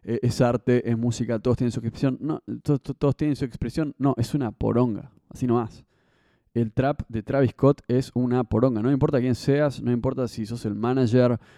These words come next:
no importa si sos su fan, su fan, es una cagada esa música.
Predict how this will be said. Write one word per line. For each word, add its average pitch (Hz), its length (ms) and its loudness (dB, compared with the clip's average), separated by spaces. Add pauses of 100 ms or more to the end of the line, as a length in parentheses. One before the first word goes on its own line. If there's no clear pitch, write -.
(140)
no 123 120 0
importa 123 340 0
si 101 100 -8
sos 110 180 -8
su 120 120 -10
fan, 110 300 -12
su - 160 -4
fan, 127 340 -4 (400)
es 147 400 0
una 131 320 0
cagada 113 800 -4 (100)
esa 107 220 -8
música. - 480 -8